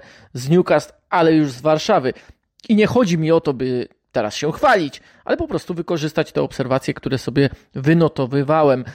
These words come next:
I zacznę od tych z Tottenham Hotspur Stadium, bo to też doskonały przykład, jak z Arsenalem nie grać.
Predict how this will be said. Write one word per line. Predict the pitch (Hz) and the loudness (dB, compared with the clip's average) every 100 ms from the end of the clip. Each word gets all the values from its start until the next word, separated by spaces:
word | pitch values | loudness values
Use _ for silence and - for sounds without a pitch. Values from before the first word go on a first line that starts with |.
| - - | -16 -8
I | 156 | -2
zacznę | 214 - 233 214 - | 0 0 0 0 0
od | 185 - | -2 0
tych | 180 - | -2 0
z | |
Tottenham | 180 165 156 143 147 - - | 0 2 2 0 -4 -14 -12
Hotspur | - 156 - - 135 | -2 -2 -2 -4 -4
Stadium, | - 151 147 196 196 - - - | 0 2 4 2 2 -4 -20 -6
bo | 151 160 | -2 0
to | 165 | 0
też | 165 160 - _ - | 0 0 -2 _ -4
doskonały | 147 165 - 165 185 190 | 0 0 2 2 4 2
przykład, | - 175 - 208 - - _ | 2 -4 0 -2 -2 -10 _
jak | 139 175 208 | -2 0 -2
z | 156 - | -8 -10
Arsenalem | 170 160 - 180 143 127 175 208 - | -4 -4 0 2 2 2 0 -2 -8
nie | 180 180 226 277 190 | -2 2 4 4 2
grać. | 160 117 - | 0 -4 -8